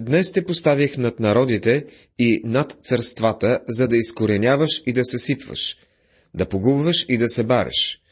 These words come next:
да градиш и да съдиш.“ Еремия пророкува по време на царуването на царете Йосия, Йоаким, Йоас, Йоахин и Седекия. Всички тези царе имаха своите планове и проекти.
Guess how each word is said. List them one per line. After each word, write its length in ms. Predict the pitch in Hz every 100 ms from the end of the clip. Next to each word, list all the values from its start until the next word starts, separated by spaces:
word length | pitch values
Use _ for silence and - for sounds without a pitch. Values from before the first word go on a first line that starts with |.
| _ _ _
да 180 | 101 113
градиш 540 | 98 104 120 180 - -
и 100 | 107
да 120 | 107
съдиш.“ 680 | - 107 110 - - - _ _ _ _ _ _ _ _ _ _ _ _ _ _ _ _ -
Еремия 520 | 127 139 185 226 220
пророкува 560 | 147 131 131 147 156 156
по 140 | 135
време 360 | 110 117 120 131
на 140 | 85
царуването 720 | - 101 120 120 120 120 131
на 380 | 113 101 90 - _ _ _ _ _
царете 440 | - 104 113 110 101
Йосия, 640 | 90 113 131 - 135 135 -
Йоаким, 640 | 104 90 87 139 139 139 -
Йоас, 520 | 101 95 107 127 - -
Йоахин 600 | 110 98 98 139 143 147 - _ -
и 120 | 123
Седекия. 600 | 127 113 107 - 50 - _ _ _ _ _ _ - -
Всички 320 | 180 180 214
тези 220 | 196 185
царе 260 | 170 170 170
имаха 300 | 165 165 156
своите 500 | - 123 127 123 127
планове 380 | 104 90 92 110
и 100 | 117
проекти. 480 | 147 127 - -